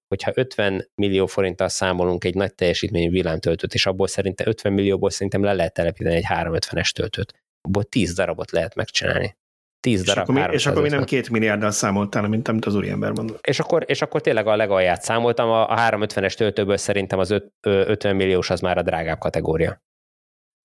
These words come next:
Speaker 1: Tehát, hogy, hogy itt, ö, óriási probléma van ezzel, és nyilván nem véletlen, hogy nem telepít senki ilyeneket.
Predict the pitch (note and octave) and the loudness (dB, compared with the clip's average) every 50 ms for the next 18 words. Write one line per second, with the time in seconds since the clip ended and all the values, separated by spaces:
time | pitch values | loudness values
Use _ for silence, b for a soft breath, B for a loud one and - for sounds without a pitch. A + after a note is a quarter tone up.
0 | _ _ _ _ _ _ _ _ _ _ _ - - F#2+ - - G#2 G#2+ G#2 G#2+ | _ _ _ _ _ _ _ _ _ _ _ -4 -2 -2 0 2 0 0 2 0
1 | G#2+ G#2+ G2 A2 G#2 - - - - - - G2 F#2 F#2 F#2 F#2 F2+ F2 - - | 0 0 0 -2 -4 -4 -4 -4 -2 0 0 2 2 4 2 2 0 -2 -6 -12
2 | - _ _ _ - A#2 C#3 D#3 B2 F2 F2 - - F#2+ - - - F2+ E2+ F2 | -18 _ _ _ 0 0 2 2 2 2 0 0 -2 -6 -4 -2 -2 0 2 2
3 | E2+ F2 E2+ E2 F2 E2+ F2+ F2+ E2+ G2+ G2 G2 G2 - - D#3 C3+ G#2 F#2+ F#2+ | 2 2 2 2 0 0 0 0 2 2 0 0 0 0 0 0 0 0 0 0
4 | F#2 F#2 F2+ F2 F2 F2 E2+ E2 D#2+ - E2+ E2 E2+ E2 D#2+ E2+ E2+ E2 - - | 0 -2 0 0 0 2 2 0 0 0 0 0 2 2 0 0 -2 -2 -2 -2
5 | - - - E2+ - - - D2+ D2+ - - - D#2+ E2 F2+ G2 - G2 - - | -2 -2 -2 -4 -2 -2 -2 -2 -4 -4 -4 -4 -4 -2 -2 -2 -2 -4 -6 -8
6 | - | -14